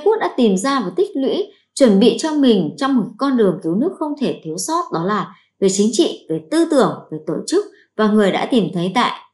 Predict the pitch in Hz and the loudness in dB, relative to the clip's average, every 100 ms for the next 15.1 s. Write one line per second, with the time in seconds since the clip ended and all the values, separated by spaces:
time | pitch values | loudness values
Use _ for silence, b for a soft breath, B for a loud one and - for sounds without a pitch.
0 | _ _ _ _ - 190 190 302 370 440 | _ _ _ _ -2 0 0 0 0 -2
1 | - _ _ - 208 262 240 220 175 165 | -8 _ _ -2 0 2 0 -2 -4 -2
2 | - 185 165 151 170 262 233 - _ - | -2 -2 -4 -4 -8 -6 -6 -10 _ -6
3 | 196 240 247 285 262 254 247 B - 220 | 0 0 2 2 2 0 -4 B -2 0
4 | 214 190 202 208 339 330 294 208 - - | 2 2 0 0 0 4 4 4 2 -10
5 | 160 - - 247 247 330 359 220 233 190 | -10 -10 -6 -4 -2 -2 -2 -4 -6 -6
6 | 185 143 170 - 165 165 - 151 143 247 | -8 -4 -4 -6 -12 -12 -8 -8 -4 -2
7 | 294 - _ _ _ _ _ _ _ _ | -2 -4 _ _ _ _ _ _ _ _
8 | _ _ _ _ _ _ _ _ _ _ | _ _ _ _ _ _ _ _ _ _
9 | _ _ _ _ _ _ _ _ _ _ | _ _ _ _ _ _ _ _ _ _
10 | _ - 254 226 - - 349 214 170 269 | _ 0 2 4 0 0 2 2 0 -4
11 | 311 - 220 185 196 214 214 180 147 196 | -4 -2 -2 0 2 4 4 2 -2 -8
12 | 190 185 202 277 - 214 180 185 185 175 | 0 2 2 -2 -6 -4 -2 -2 -4 -6
13 | 165 147 170 - 208 160 151 208 240 226 | -8 -10 -12 -8 -6 -6 -8 -4 -4 -4
14 | 226 B B - 311 - - 220 190 - | -8 B B 2 4 4 0 -4 -4 -4